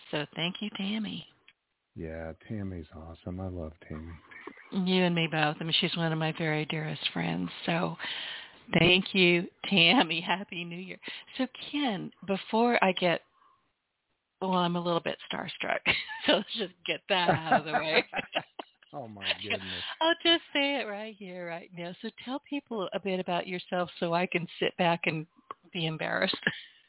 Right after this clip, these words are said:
Speaker 2: Oh my gosh, I don't even know where to start. Um, you know, I'm, I'm a, uh, wow, I, I wrote a book back in twenty seventeen and,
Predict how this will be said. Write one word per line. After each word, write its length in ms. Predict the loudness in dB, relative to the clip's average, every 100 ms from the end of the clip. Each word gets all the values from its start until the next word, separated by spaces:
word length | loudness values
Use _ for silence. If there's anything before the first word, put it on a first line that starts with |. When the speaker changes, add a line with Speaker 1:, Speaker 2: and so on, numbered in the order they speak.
| _ _ _ _ _ -8
Speaker 2:
Oh 240 | -2 0 0
my 240 | -2 -4
gosh, 480 | -6 -6 -4 -4 -6 -8 -6
I 180 | -4
don't 440 | -4 -4 -6 -8 -12
even 320 | -12 -10 -10 -8
know 180 | -8
where 220 | -6 -8 -8
to 100 | -12 -4
start. 480 | 4 6 6 4 0 -8 -2
Um, 540 | 4 6 6 2 -2 -4
you 220 | -6 -4
know, 240 | 0 2 2
I'm, 480 | 4 4 4 0 0
I'm 340 | -2 0 2 2
a, 360 | 2 2 2
uh, 260 | 2 2 0 -6 _ _ -20 -20 -20 -20 -20 -20 -20 _ _
wow, 300 | 4 6 8
I, 160 | 6 6
I 160 | 2
wrote 260 | 4 6 6
a 80 | 2
book 420 | 4 6 6 4 -6 -8 2
back 320 | 4 4 2
in 160 | -2 -2 0
twenty 320 | 2 2 2 4
seventeen 1080 | 4 4 -2 -4 -2 0 2 2 4 4
and, 440 | 4 2 0 -4